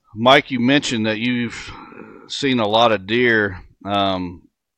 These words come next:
uh, while you're riding your snowmobile, just stand and watch it. My question to you is, how many times have you seen a mature buck do that?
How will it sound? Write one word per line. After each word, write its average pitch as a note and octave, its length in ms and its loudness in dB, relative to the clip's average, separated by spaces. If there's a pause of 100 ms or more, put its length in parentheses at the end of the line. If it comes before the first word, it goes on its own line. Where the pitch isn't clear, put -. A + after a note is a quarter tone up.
(500)
uh, G#2 200 -6
while A2 200 2
you're G#2 140 -2
riding A2 300 2
your G2 100 -4
snowmobile, G#2 640 -4
just G#2 180 -4
stand A2 320 -2
and F#2+ 120 -6
watch G#2+ 320 0
it. F#2+ 140 -6
My G#2 200 -4
question A2 460 -6
to G2+ 60 -8
you A2+ 160 -6
is, G2 100 -8
how A2 120 0
many A2 220 -4
times A2+ 280 -2
have G2 120 -8
you G2+ 100 -12
seen A2 260 -4
a G#2 40 -4
mature G2 380 -6
buck G2 360 -4
do G2 160 -8
that? F#2 320 -6